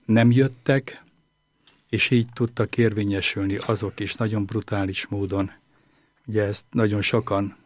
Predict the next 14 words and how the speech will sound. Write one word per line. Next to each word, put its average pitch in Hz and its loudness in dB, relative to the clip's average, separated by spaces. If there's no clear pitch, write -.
megszenvedték, 104 -2
családjukban 101 0
rengeteg 104 -4
történetet 101 -4
lehetne 98 -4
mondani, 107 -4
hogy 104 -6
mi 123 2
kezdődött 98 0
el 90 -4
november 92 -8
negyedikén. 92 -10
Emlékezzünk 98 -4
a 101 -6